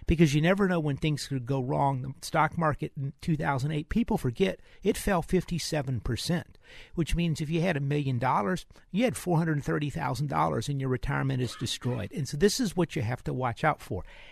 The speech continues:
In the world today, what we've seen is, uh,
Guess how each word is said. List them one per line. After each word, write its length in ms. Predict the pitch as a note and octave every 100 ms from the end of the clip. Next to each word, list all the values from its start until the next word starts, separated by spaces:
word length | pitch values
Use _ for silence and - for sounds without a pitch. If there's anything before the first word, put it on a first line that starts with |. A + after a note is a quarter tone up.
| - -
In 180 | G3+ F3
the 80 | D3+
world 400 | C3+ A3+ C#4 -
today, 600 | E3+ D3 F3+ G2 D#2+ - _ - - -
what 200 | F#3+ -
we've 140 | D#3+
seen 380 | - C4 D4+ C4+
is, 340 | D#3 C3+ C#3 - - _ -
uh, 280 | F3 E3+